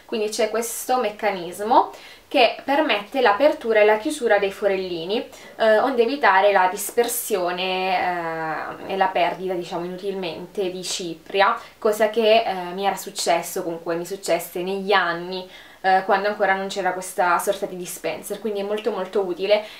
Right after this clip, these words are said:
e anche abbastanza, mm, carino il contenitore, è pratico. Io infatti applico un po' di cipria qua dentro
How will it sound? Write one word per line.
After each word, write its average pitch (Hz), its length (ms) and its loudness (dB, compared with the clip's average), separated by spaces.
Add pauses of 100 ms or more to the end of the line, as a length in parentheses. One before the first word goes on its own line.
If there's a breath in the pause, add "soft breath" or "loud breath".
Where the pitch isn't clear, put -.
e 220 80 -4
anche 208 340 2
abbastanza, 190 1000 2
mm, 170 180 -8
carino 196 640 0
il 180 120 -8
contenitore, 202 840 0
è 185 80 -4
pratico. 190 640 0 (300 loud breath)
Io 247 180 2
infatti 226 360 2
applico 208 320 0
un 202 60 -6
po' 214 100 -4
di 202 80 -12
cipria 208 300 -2
qua 392 180 8
dentro 240 540 0